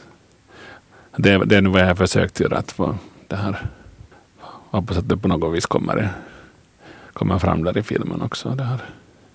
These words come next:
Åtminstone kommer den här processen fram, att jag just det här, att hur svårt det är att få kon-,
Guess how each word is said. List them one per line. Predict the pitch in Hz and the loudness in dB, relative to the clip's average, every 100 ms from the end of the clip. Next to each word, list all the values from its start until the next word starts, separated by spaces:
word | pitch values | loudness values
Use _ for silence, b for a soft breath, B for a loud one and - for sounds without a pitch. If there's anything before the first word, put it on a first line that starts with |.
| B B | B B
Åtminstone | B B 104 - 95 | B B 0 2 0
kommer | 104 110 107 | 4 4 6
den | 104 | 4
här | |
processen | 101 107 98 95 - - | 2 2 2 2 0 -2
fram, | 82 73 | -2 -4
att | 71 - | -6 -4
jag | 82 | -4
just | 85 - | -4 -8
det | - - | -12 -10
här, | - - - B B B B B B B B B B | -10 -12 -16 B B B B B B B B B B
att | - 104 | -10 -6
hur | |
svårt | 90 - 87 - | -4 0 -2 -2
det | - | -4
är | - | -2
att | - | -4
få | - | -4
kon-, | 82 | -6